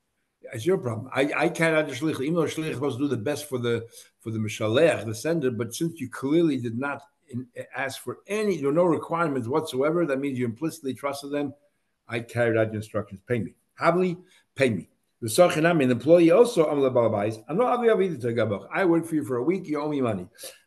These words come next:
My Eastly Gabi Chenmi, I have nothing to do with the storekeeper. I didn't work for him. I don't even know who he is. Avagad the Mishtabel, even though he's prepared to swear that he gave it to me, I know he didn't give me.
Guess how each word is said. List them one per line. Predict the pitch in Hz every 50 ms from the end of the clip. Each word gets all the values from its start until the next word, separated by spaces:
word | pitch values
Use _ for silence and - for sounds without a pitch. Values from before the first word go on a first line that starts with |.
| _ -
My | 123 151 170
Eastly | 202 196 190 190 196 - - 175 180 165
Gabi | - 165 165 160 170 156
Chenmi, | - 160 156 156 127 110 120
I | 160
have | 196 214 220 180 151
nothing | 156 139 117 120
to | 123
do | 120
with | 113 110
the | 107
storekeeper. | 110 - 113 110 110 - 127 123 175 170
I | 165
didn't | 143 139 123
work | 117 117 110
for | - 113 107
him. | 127 147 160
I | 156
don't | 160 175
even | 180 180
know | 175 175
who | 165 180
he | 190 196 190
is. | 135 - - - - - - - - _ _ _ - -
Avagad | 175 196 190 190 180 180 180 170
the | 160 156
Mishtabel, | 147 139 - - 170 226 262 233 165 143
even | 143 165
though | 180 165
he's | 143 151 160 160
prepared | - 139 113 156 160 151
to | 135 120
swear | - - 160 170
that | 147 131
he | 127
gave | 143 190 220
it | 208 -
to | 143
me, | 139 143
I | 143 160 170 208 220
know | 202 196 180
he | 156 175
didn't | 165 175 202 208
give | 196 254 247
me. | 233 139 -